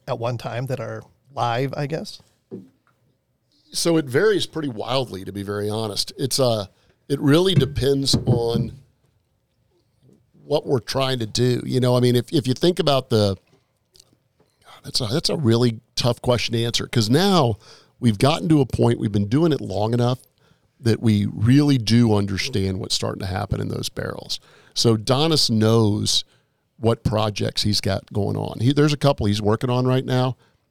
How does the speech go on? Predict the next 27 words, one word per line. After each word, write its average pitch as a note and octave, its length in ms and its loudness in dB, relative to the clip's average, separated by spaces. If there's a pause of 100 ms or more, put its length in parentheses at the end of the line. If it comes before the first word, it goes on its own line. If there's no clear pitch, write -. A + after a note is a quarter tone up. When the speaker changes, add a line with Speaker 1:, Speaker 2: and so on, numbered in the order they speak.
(120)
Speaker 2:
that G#2+ 200 0 (340)
he's B2+ 380 2 (160)
five A#2+ 320 0
or G#2 100 -4
six - 380 -2
years A2+ 280 0
in A2 340 0 (360)
that G#2+ 160 0 (140)
we A#2 100 2
didn't C#3+ 160 2
even G2 140 -2
know G2 160 -2
existed. - 500 -8 (160)
Speaker 1:
Wow. - 240 -20
Speaker 2:
You A#2+ 80 -4
know, G#2 240 -2
and G#2+ 160 0
so G#2+ 340 2 (440)
he, A#2+ 160 0
he's A#2 260 2
always D3 400 0
got G#2 300 -4
different A2 320 0 (180)
things G#2+ 640 -2
coming. G#2+ 600 -8 (300)
And, G2+ 240 -6
uh, F#2+ 240 -4